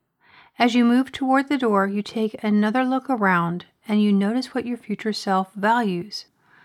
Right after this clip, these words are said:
The objects in the dwelling, the environment, the dwelling itself.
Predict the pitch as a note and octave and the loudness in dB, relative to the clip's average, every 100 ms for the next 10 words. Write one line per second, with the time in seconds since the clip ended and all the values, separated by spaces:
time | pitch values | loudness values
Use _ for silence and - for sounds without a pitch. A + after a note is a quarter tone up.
0 | _ - G3+ - G3+ G3+ A#3 A3 - A3 | _ -14 -6 4 4 4 -2 -4 -4 -2
1 | A3 G#3+ G#3+ G#3+ G#3+ A3 _ - F#3+ F#3 | -2 2 2 2 -4 -6 _ -4 -2 0
2 | F3+ G3+ G#3 G#3 G#3+ - _ F#3 G3 G3 | 2 4 4 2 -2 -10 _ -10 -2 0
3 | G3+ G3+ F#3 - - G3+ A3+ | 0 -2 -6 -14 -6 -4 -4